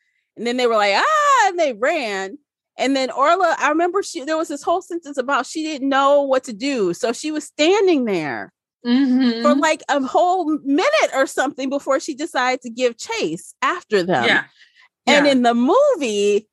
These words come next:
Speaker 1: you know, Orla and Zane or whatever, uh, Beth and <laughs> Zane were sitting
Speaker 2: <laughs>
Speaker 1: there.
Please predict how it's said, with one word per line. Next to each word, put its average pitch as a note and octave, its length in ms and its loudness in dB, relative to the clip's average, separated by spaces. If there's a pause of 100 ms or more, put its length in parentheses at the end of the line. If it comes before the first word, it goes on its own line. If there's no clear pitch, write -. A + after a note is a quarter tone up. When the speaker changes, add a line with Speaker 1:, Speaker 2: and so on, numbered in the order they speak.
(260)
Speaker 1:
you B3+ 180 -6
know, F#3 240 -2
Orla A3 840 -2
and G3 340 -4
Zane G#3 320 -6
or F#3+ 80 -4
whatever, F#3+ 460 -2
uh, F3+ 140 -2 (100)
Beth F#3+ 500 -2
and F#3 180 -2
<laughs> - 20 -12
Zane A3 400 0
were A3 120 2
sitting C#4+ 520 0
Speaker 2:
<laughs> F4+ 120 2
Speaker 1:
there. D#3+ 440 -4